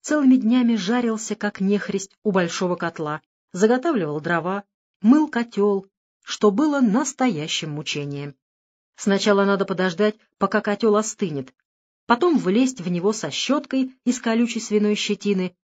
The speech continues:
и тереть до блеска. И так каждый вечер, еле живой от усталости, послушник ввалился в постель. После заступничества Климента и Мефодия игумен велел освободить Марина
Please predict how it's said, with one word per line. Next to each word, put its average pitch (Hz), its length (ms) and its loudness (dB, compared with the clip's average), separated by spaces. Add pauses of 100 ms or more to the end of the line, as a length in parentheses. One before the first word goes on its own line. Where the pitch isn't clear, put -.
(140)
и 339 200 4
тереть 202 480 4
до 170 140 0
блеска. 143 480 -8 (880)
И 208 120 4
так 233 420 0 (180)
каждый 185 460 -2
вечер, 160 360 -8 (280)
еле 208 340 4
живой 202 360 0
от 196 100 -8
усталости, 185 760 -6 (240)
послушник 247 760 0
ввалился 165 560 -4
в - 80 -16
постель. 139 480 -10 (960)
После 330 280 2
заступничества 240 840 -2
Климента 208 500 0
и 190 80 0
Мефодия 220 680 0 (320)
игумен 262 420 4
велел 262 280 2
освободить 262 560 -2
Марина 247 460 2